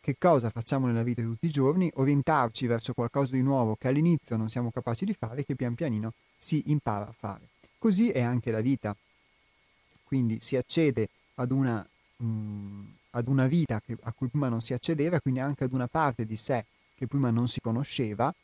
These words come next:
che è più interiore, e le si permette pian piano di esprimersi. E ad un certo punto questo modo di esprimersi può diventare uno scritto, come gli scritti che abbiamo letto in più occasioni nel corso di queste trasmissioni, che sono scritti di Hermes,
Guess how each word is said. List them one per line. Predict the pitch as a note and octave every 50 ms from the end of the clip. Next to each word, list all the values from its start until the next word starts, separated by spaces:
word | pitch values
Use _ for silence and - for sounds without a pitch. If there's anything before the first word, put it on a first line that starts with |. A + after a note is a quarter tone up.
| _ _ _
che | - C3
è |
più | A#2+ - D3 C3+
interiore, | A#2+ A2 A2 - E3+ E3+ C#3+ G#2+ G2+ G2 G#2+ C#3 E3
e | F#3
le | F#3+ F#3+
si | - - G3+
permette | - - G3 E3 C#3 A#2+ A2+ - - D#3+
pian | D3 - D#3+ D#3 D#3+
piano | - C#3+ A#2+ G#2 G#2+ A#2+ B2+
di | B2 A#2+ A2+
esprimersi. | A2 A2 - - - A2+ A#2 A#2 A2+ A2 - - - - - _ _ _ _ _ _ _
E | - A3
ad | G3
un | G#3+ G3+
certo | F3+ - F#3 F#3+ A3+
punto | - - F#3+ G#3 A#3 A#3 - D3+
questo | - - C#3+ - - D#3
modo | D3+ D#3+ E3+ D#3+ B2+ A2+ - A2
di | A2 A#2+
esprimersi | C3+ C#3 - - C#3+ C#3+ E3 G3+ G3 - - - A3+ A3+ - _ _ _ _ -
può | - C3+
diventare | C3 C3 B2+ C3 B2+ B2 - C#3 C3+ A#2 A#2
uno | A2+ A#2+ B2 B2
scritto, | - - - C3 A#2+ A2 - _ - C3+ D#3 F#3+ _ _ _ _ _
come | - C#3 C3 B2 A#2 A2 G#2+ G#2+
gli | A2+ A2+ B2 B2
scritti | - - - B2+ C3+ B2+ - - - A#2 A2
che | - -
abbiamo | A#2 A2+ A#2 A2 A2 A2
letto | A2 A#2 A#2 A#2 _ - A#2+ A2 -
in | - A#2+ A2+
più | - - C#3
occasioni | B2+ - - B2 A2+ A#2+ C#3 C3+ B2+
nel | A#2+ A#2 A2+
corso | - C3 C3 B2+ - C3
di | A#2 A2+
queste | - A#2 A2+ - A#2+
trasmissioni, | - A#2 A2 A2+ B2 B2 A#2 - - C3+ B2 B2 E3 G3 F3
che | C3+
sono | A2+ - A#2+ A#2 A2+
scritti | - - - C3 A#2+ - B2
di | A2+ A#2+ A#2+
Hermes, | A#2 A#2 A#2 A2+ A2+ A2 A2 - - - A2